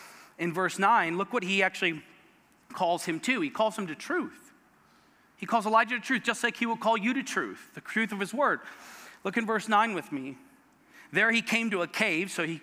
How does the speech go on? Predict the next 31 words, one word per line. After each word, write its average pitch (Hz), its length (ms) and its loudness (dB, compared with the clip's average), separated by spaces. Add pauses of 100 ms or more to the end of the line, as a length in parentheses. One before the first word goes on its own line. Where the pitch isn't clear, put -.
he - 80 -6
makes 185 280 0
it 175 80 -14
to 196 100 -2
the 170 80 -6
mountain, 175 400 0 (960)
and 131 160 -4
lodged 170 460 4
in 104 80 -8
it. 98 180 -10 (460)
And 147 100 -8
behold, 147 640 -2 (420)
the 139 80 -8
word 175 160 0
of 185 60 -6
the 185 80 -4
Lord 175 320 -2
came 208 320 -2
to 135 240 -4
him 160 240 -4 (320)
<laughs> - 340 -20
and 175 160 -6
said 196 320 0
to 143 100 -6
him, 143 280 -4 (340)
'What 190 200 0
are - 20 0
you 196 160 0
doing 202 300 0
here, 180 180 2
Elijah?' 147 480 2